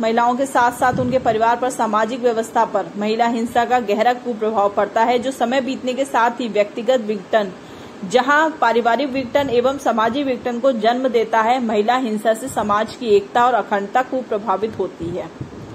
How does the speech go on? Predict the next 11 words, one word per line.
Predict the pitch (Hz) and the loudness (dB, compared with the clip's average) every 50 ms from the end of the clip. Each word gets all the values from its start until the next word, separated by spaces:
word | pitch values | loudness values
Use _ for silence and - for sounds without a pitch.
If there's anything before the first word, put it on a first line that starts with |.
| - - - - - - - - | -16 -16 -18 -18 -18 -12 -4 0
वहीं | 233 254 277 311 311 | 2 2 4 4 4
यह | 311 320 | 2 2
हिंसा | 349 330 320 277 269 247 320 311 | 2 0 0 0 2 2 2 2
समाज | 311 330 269 254 240 240 262 254 - | 2 2 2 2 2 2 0 0 0
के | 330 302 | -4 -2
विकास | 254 247 - 233 226 233 233 - | -2 0 2 2 2 2 0 0
पर | 254 233 226 | -2 -2 0
भी | 220 311 349 359 | 0 0 0 0
दुष्प्रभाव | 226 233 262 254 - - 226 220 220 240 294 554 539 349 | 0 -2 -4 -4 -4 -4 -2 0 2 2 0 0 -2 0
डालता | 240 214 185 175 180 - - 160 | 0 0 0 0 -2 -2 -2 -4
है। | 170 190 175 156 | -4 -4 -6 -8